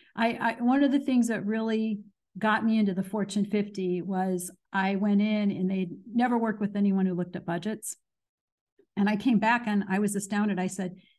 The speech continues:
"Did you know that you're paying eighty-six thousand dollars for the stock photo of an old telephone?"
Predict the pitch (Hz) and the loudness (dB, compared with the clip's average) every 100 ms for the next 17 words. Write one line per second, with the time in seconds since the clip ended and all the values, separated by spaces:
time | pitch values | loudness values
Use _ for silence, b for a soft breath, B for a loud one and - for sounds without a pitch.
0 | _ - 208 - 294 302 277 226 214 214 | _ -4 -4 2 2 4 0 -2 0 0
1 | 180 190 208 226 - 226 - 156 190 196 | 0 0 0 -2 -6 -10 -8 -4 -2 0
2 | 190 175 190 208 208 196 170 175 - 170 | 0 0 -2 -2 -4 -6 -6 -6 -4 -6
3 | 175 - 196 196 196 196 B B _ 190 | -6 -6 -4 -2 -4 -8 B B _ -2
4 | 185 185 190 196 175 180 185 190 196 196 | -2 -2 -4 -4 -4 -4 -4 -2 0 2
5 | 202 208 202 | 0 -2 -12